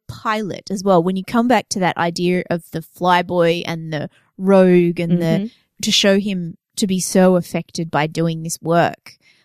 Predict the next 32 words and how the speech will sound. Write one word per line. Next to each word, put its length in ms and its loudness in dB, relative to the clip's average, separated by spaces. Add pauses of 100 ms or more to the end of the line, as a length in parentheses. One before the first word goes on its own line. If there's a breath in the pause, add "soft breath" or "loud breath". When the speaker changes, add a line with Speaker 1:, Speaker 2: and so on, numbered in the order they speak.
(100)
Speaker 1:
I 100 -6
think 160 -6
that's 240 -6
actually 260 -8
very 180 -4
important. 520 -8 (100)
Like, 160 0
it, 140 -2
it, 160 2
it's 420 -2
such 200 -2
a 40 -2
small 340 0
bit, 260 -4 (180)
but 160 -8
then 140 0
it's 120 -8
actually 460 -4 (300)
has 180 -2
a 60 -4
lot 120 2
of 80 -6
effect. 520 -6 (240)
Speaker 2:
Yeah. 160 0 (400)
And, 220 -2
uh, 120 -4
yeah, 200 2
I 100 0
think 240 -6 (200)
for 200 -4
me, 180 0
that's 260 -2